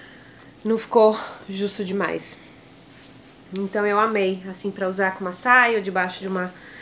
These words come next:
calça jeans. Essa blusinha já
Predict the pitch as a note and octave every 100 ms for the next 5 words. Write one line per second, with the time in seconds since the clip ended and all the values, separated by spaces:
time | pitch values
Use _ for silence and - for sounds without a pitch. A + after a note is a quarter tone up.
0 | - - F3+ F#3 F#3 F3+ G#3+ A#3+ A#3+ A#3
1 | - - - - - - - - - -
2 | - - - - - - - G#3+ - A3+
3 | - G3 F#3 F#3+ F3+ F#3 F3+ F3+ - F3+
4 | F#3 E3+ E3